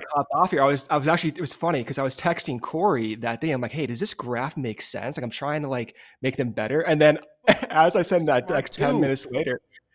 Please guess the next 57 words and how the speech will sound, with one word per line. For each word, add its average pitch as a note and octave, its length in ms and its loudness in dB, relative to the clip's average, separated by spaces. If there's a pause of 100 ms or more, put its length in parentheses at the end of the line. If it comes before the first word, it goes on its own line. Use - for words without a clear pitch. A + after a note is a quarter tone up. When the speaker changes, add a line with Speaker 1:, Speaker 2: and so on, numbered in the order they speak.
Speaker 1:
yeah, G#4 180 2 (100)
I D3+ 120 4
send F#3+ 220 0
that D#3 120 2
text D3+ 260 0
ten F3 120 -2
minutes D#3 160 -2
later, D3 120 2
you're D3 140 6
on D3+ 160 8
air D3 220 2
saying, C3+ 240 0 (100)
"I F3+ 120 6
don't F3+ 140 6
understand E3 420 2
that C#3 120 4
graph." D#3+ 260 -4
I'm B2+ 100 -10
like, B2+ 200 -10
"Oh D3+ 120 -10
my A#2+ 200 -18 (140)
God, F#3+ 220 0
I'm C3 80 -6
spending D#3+ 200 -6
all E3 160 6
this D#3 140 2
time E3 200 4
trying C3+ 200 0
to B2+ 60 -2
figure B2 260 -4
this A#2 180 -6
out." F3 200 -4 (360)
But F3 120 -4
the D3 80 2
moment G3+ 360 6
there's, G#3 220 2
like, - 100 -2
one B2+ 260 -2
data A#2 220 -4
set, G#3 220 -6
like, - 100 -8
yeah, A#2 220 -8
you're A#2+ 100 -6
gonna C3+ 120 -2
see C#3 120 -6
all C3+ 140 -2
those C3+ 160 -4
colors C3+ 400 -6
out A#2+ 200 -2
there, - 180 -6
and C3+ 100 0
I'll B2 40 -2
consult C3+ 420 -2
with C3+ 180 -2
you C3 160 -2
to C#3 60 -2
see C3 300 -2